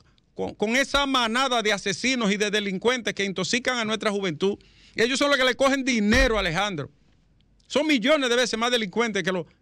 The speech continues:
que los rastreros esos que están trancados, algunos y otros corriendo. Cierro el paréntesis, Alejandro.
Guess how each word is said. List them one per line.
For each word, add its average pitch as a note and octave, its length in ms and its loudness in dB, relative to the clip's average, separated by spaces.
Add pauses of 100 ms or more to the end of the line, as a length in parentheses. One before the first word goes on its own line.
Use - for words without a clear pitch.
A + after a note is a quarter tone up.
(120)
que F#3 100 -6
los G3 140 0
rastreros G#3 540 -2
esos F#3+ 160 -4
que F3 60 -6
están F3+ 200 -4
trancados, E3 500 -2
algunos D#3 380 0 (160)
y D#3+ 80 0
otros F3+ 260 0
corriendo. D3 540 -4 (1300)
Cierro A3+ 280 0
el E3+ 80 -4
paréntesis, C#3+ 500 -4
Alejandro. A2+ 400 -4